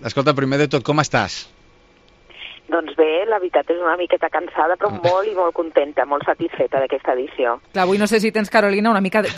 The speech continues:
Speaker 3: de, de ressaca, si en podem dir així, no?
Speaker 2: <laughs> Sí, però de ressaca, però de bon gust de boca, la veritat.
Speaker 1: Aquesta
Speaker 3: Molt bé.
Speaker 1: s'agraeix. S'ha tancat ja aquesta vint-i-dosena edició, amb, calculaven això, amb, amb trenta mil visitants, que tenien en compte les sales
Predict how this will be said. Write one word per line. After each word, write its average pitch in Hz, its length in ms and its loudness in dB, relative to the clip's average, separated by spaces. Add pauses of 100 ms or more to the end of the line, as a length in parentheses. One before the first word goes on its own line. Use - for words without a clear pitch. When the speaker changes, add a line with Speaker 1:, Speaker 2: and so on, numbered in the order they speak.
(140)
Speaker 3:
de, 202 180 2
de 196 200 2
ressaca, 196 520 4
si 185 120 -2
en 175 80 0
podem 170 280 0
dir 180 120 2
així, 175 320 0
no? 185 400 2
Speaker 2:
<laughs> - 760 -8
Sí, 330 340 -4
però 247 220 0 (100)
de 214 100 -4
ressaca, 233 480 -8
però 262 120 -14
de 233 180 -6
bon 208 280 -16
gust 165 220 -18
de 180 80 -12
boca, 143 300 -16
la 135 100 -16
veritat. 139 400 -14 (520)
Speaker 1:
Aquesta - 180 -8
Speaker 3:
Molt 151 160 -2
bé. - 60 -4
Speaker 1:
s'agraeix. 101 340 -6
S'ha 139 160 -4
tancat 160 300 -2
ja 135 80 -2
aquesta 131 240 -4
vint-i-dosena 131 720 -2
edició, 127 580 -2 (460)
amb, 113 720 -6
calculaven 117 460 -4
això, 113 360 -4
amb, 110 280 -8
amb 107 120 -12
trenta 110 300 -6
mil 123 200 -2
visitants, 101 580 -6
que 113 100 -10
tenien 104 220 -6
en 110 60 -6
compte 110 240 -6
les 107 160 -6
sales 110 460 -4